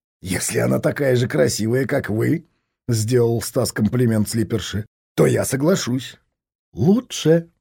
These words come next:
улыбнулась Жанна. «К тому же она моложе меня, лет на десять». «Идём?» загорелся Стас. Нестор подумал, загоняя вглубь души смуту и обиду, расслабился и вылез из-за стола.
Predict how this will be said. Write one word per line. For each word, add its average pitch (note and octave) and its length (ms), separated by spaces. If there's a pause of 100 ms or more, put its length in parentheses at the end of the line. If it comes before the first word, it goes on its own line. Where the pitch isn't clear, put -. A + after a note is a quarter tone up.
(340)
улыбнулась B2+ 580
Жанна. G#2 540 (420)
«К - 60
тому G#3 240
же F#3+ 140
она D#3+ 540
моложе C3 520
меня, F2+ 520
лет E3 240
на F3+ 120
десять». - 540 (380)
«Идём?» D3 640 (280)
загорелся C3+ 680
Стас. - 500 (320)
Нестор C#3 440
подумал, E3+ 760 (200)
загоняя D3 580
вглубь B2+ 380
души C3+ 300
смуту C#3 440
и C3 80
обиду, B2 600 (540)
расслабился D3+ 1080 (540)
и A3+ 140
вылез D3 380
из-за F#2+ 260
стола. F2 540